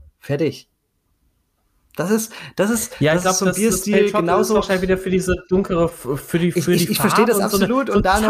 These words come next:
Speaker 1: einen
Speaker 2: Touch
Speaker 1: kleinen,
Speaker 2: Lustigkeit. Ich
Speaker 1: ja,
Speaker 2: glaub, das
Speaker 1: genau,
Speaker 2: funktioniert.
Speaker 1: einen kleinen, einen kleinen Twist reinzubringen, ist okay, ist okay, aber dann vielleicht eher eine Dekoktion fahren, keine Ahnung. Aber, ähm, ja,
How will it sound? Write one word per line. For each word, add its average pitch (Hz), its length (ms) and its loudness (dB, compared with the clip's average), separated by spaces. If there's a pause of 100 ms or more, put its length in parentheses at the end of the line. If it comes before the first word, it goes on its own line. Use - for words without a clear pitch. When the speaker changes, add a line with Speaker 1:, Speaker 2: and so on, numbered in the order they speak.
Speaker 1:
einen - 0 -
Speaker 2:
Touch 208 140 -4
Speaker 1:
kleinen, 190 180 2
Speaker 2:
Lustigkeit. 185 380 -2
Ich 156 80 0
Speaker 1:
ja, 196 80 0
Speaker 2:
glaub, 226 200 0
das 175 120 -2
Speaker 1:
genau, 143 140 0
Speaker 2:
funktioniert. 185 420 0
Speaker 1:
einen 165 100 0
kleinen, 175 200 -8
einen 151 100 -8
kleinen 165 260 -4
Twist 214 280 -8
reinzubringen, 170 580 -6
ist - 160 -8
okay, 233 500 -4
ist - 140 -8
okay, 226 480 -4
aber 143 240 -4
dann 165 160 -2
vielleicht 160 340 -2
eher 151 140 -4
eine 143 140 -2
Dekoktion 196 640 -4
fahren, 190 380 -4 (100)
keine 127 280 -4
Ahnung. 170 340 -4 (420)
Aber, 139 800 0
ähm, 143 520 -6 (400)
ja, 135 420 -2